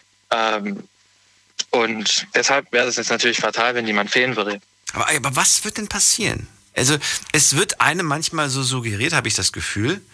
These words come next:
Speaker 2: dass die Welt untergeht. Ich kenne Arbeitgeber aus der Vergangenheit, die einem wirklich so, so ans, so das Gefühl vermitteln, wenn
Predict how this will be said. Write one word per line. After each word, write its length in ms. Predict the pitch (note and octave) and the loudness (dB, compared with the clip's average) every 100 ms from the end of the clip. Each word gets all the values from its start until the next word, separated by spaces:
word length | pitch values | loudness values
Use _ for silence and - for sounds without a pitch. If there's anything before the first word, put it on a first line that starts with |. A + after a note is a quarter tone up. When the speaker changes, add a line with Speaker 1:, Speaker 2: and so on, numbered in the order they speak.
| - - - - | -20 -20 -20 -2
Speaker 2:
dass 140 | - | 2
die 160 | - A#2 | 2 2
Welt 320 | B2 C#3+ B2+ | 2 2 -2
untergeht. 760 | - A2+ - F2 - - - - _ _ _ _ _ _ _ | -6 -4 -4 -4 -6 -8 -8 -10 _ _ _ _ _ _ _
Ich 120 | - - | 0 2
kenne 260 | D#3 E3+ | 2 2
Arbeitgeber 840 | - A#2+ B2+ - B2 A#2+ B2 D3 E3 | 2 2 2 0 -2 0 2 2 -2
aus 100 | - | 0
der 80 | - | 0
Vergangenheit, 880 | G#2+ A2 G#2 A2 G#2+ G#2 B2+ - - | 0 -2 -2 -2 -2 -2 0 -2 -2
die 140 | A#2 A2 | -2 0
einem 280 | G#2+ A#2+ A#2+ | 2 0 -2
wirklich 240 | C#3 C3 | -2 0
so, 100 | B2 A2+ - | 0 0 -2
so 160 | A2+ | 0
ans, 360 | F2+ G#2 - - - - - _ - | 0 4 2 0 -8 -20 -20 _ -4
so 120 | A#2 | 0
das 180 | A#2+ - | 0 0
Gefühl 360 | A2 - D3+ | -2 -2 -2
vermitteln, 580 | F#3+ E3+ D#3+ D#3+ E3 D#3+ G#2 | 0 0 0 0 -2 -4 -2
wenn 300 | B2 A#2+ | 0 -2